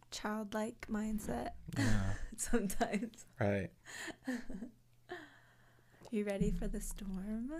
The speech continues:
Speaker 2: Yeah.
Speaker 1: Episode twelve, The Storm.
Speaker 2: The Storm.
Speaker 1: This one we were excited about.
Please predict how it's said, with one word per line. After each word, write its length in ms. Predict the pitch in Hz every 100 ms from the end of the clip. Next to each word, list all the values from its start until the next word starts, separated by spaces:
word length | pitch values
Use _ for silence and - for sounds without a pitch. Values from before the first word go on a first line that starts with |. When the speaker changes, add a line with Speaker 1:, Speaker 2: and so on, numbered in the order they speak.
| 330
Speaker 2:
Yeah. 260 | 120 143 156 - - -
Speaker 1:
Episode 460 | - 240 247 233
twelve, 640 | - - 202 202 220 240 240 -
The 120 | 233
Storm. 960 | 220 - - 196 208 214 202 190 175 165
Speaker 2:
The 60 | 185
Storm. 580 | 226 - - 113 123 - -
Speaker 1:
This 180 | - 262
one 140 | 294 262
we 120 | 202
were 80 | 170
excited 520 | 151 - 147 156 156
about. 360 | - - -